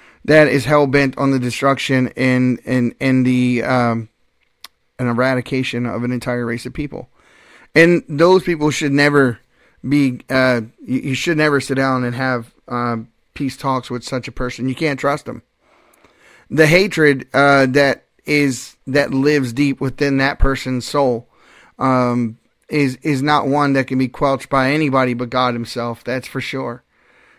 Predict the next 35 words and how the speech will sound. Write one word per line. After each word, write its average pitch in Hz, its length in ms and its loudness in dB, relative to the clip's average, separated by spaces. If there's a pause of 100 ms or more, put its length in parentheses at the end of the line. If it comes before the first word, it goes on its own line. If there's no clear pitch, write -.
(120)
I 131 100 0
mean, 143 420 2
they 143 320 0
have, 139 320 2
they 139 160 2
celebrate 127 640 0
taking 131 320 -4
the 120 80 -4
lives 127 500 0
of 120 420 -4
innocent, 139 600 -4 (500)
uh, 117 240 -2
family 147 440 0
members, 135 320 0
whether 131 200 -2
it 127 40 -2
be, 127 340 -2
uh, 127 160 2
men, 135 280 2
women, 135 300 0
or 123 100 -2
children, 135 560 -2
or 120 240 -2
e-, 120 420 -6
even 127 260 -2
infants 117 560 -10 (160)
in 123 140 -4
this 117 120 -8
case. 123 480 -8 (840)
So 156 200 0
no, 151 480 6
be 151 160 2
very 180 280 2
careful 139 800 2
and 135 500 0